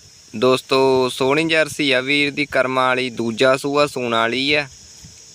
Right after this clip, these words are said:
ਡੇਟ ਮੁਤਾਬਕ ਬਾਈ ਜੀ ਹੁਣੇ ਕਹਿੰਦੇ ਪੰਜ ਚਾਰ ਦਿਨਾਂ ਦੀ ਵੱਛੀ ਡੇਟ ਮੁਤਾਬਕ ਕੱਚੀ ਆ। ਦੁੱਧ ਪਹਿਲੇ ਸੂਏ ਬਾਈ ਜੀ ਹੁਣੇ ਕਹਿੰਦੇ ਵੱਛੀ ਨੇ ਸਤਾਰਾਂ ਕਿਲੋ ਚੁਆਇਆ। ਐਤਕੀ ਅਠਾਰਾਂ ਵੀਹ ਕਿਲੋ ਦੁੱਧ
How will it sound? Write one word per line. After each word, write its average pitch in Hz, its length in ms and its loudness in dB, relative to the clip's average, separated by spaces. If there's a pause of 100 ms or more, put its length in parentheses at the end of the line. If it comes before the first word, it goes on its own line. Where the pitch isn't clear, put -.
(120)
ਡੇਟ 120 340 2
ਮੁਤਾਬਕ 127 540 -2
ਬਾਈ 127 300 0
ਜੀ 131 160 -4
ਹੁਣੇ 143 300 -2
ਕਹਿੰਦੇ 143 280 -2 (140)
ਪੰਜ 139 260 -2
ਚਾਰ 135 340 0
ਦਿਨਾਂ 143 280 -2
ਦੀ 151 80 -2
ਵੱਛੀ 131 340 -6 (220)
ਡੇਟ 135 260 2
ਮੁਤਾਬਕ 127 560 -2
ਕੱਚੀ 123 460 -2
ਆ। 80 140 0 (840)
ਦੁੱਧ 131 260 0
ਪਹਿਲੇ 131 440 0
ਸੂਏ 143 200 -2
ਬਾਈ 135 260 0
ਜੀ 135 120 -4
ਹੁਣੇ 135 240 -6
ਕਹਿੰਦੇ 147 200 -6
ਵੱਛੀ 151 300 -4
ਨੇ 135 140 -4
ਸਤਾਰਾਂ 120 480 -2
ਕਿਲੋ 110 320 -2
ਚੁਆਇਆ। 104 600 0 (500)
ਐਤਕੀ 123 720 -2 (300)
ਅਠਾਰਾਂ 123 420 -2
ਵੀਹ 147 200 -2
ਕਿਲੋ 143 300 0
ਦੁੱਧ 143 200 0